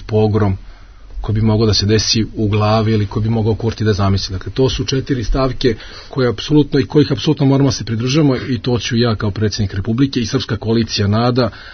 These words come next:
apsolutno ćemo raditi na tome. Ja nisam sada niko kritikovao, neću se vraćati na Briselski sporazum, samo bih dodao, recimo, sva ta pomoć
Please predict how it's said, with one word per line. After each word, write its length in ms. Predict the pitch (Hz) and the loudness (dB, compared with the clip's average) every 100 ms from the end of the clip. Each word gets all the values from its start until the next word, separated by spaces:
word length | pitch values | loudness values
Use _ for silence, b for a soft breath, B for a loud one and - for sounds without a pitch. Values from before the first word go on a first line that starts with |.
| B - | B -10
apsolutno 560 | 110 - 127 127 113 | -8 -4 0 0 0
ćemo 220 | 101 110 | -2 0
raditi 320 | 113 113 120 117 | 2 2 0 -2
na 80 | 107 | -2
tome. 280 | 104 95 85 b b b b b | -2 -4 -6 b b b b b
Ja 300 | 117 123 120 156 | 0 0 0 -4
nisam 540 | 143 120 113 - 104 101 | -2 -2 0 -2 -4 -4
sada 300 | - 110 110 | -2 0 0
niko 180 | 110 104 | 0 -2
kritikovao, 480 | 104 101 123 120 110 | -2 -2 0 0 2
neću 260 | 120 147 | 2 0
se 100 | 127 | 0
vraćati 380 | 110 104 101 107 | 0 0 -2 -2
na 80 | 101 | -2
Briselski 360 | 101 - - | -2 -4 -6
sporazum, 520 | 95 - 143 139 135 - B B - | -6 -2 0 2 2 0 B B -10
samo 300 | - 131 127 | -2 0 2
bih 160 | 120 | 2
dodao, 280 | 117 131 123 | 2 4 4
recimo, 460 | 117 110 - 120 101 b b - | 2 0 -2 -2 -4 b b -8
sva 240 | - 147 | 0 0
ta 180 | 107 131 | 2 -2
pomoć 520 | - 120 95 - - | 0 0 -2 -4 -10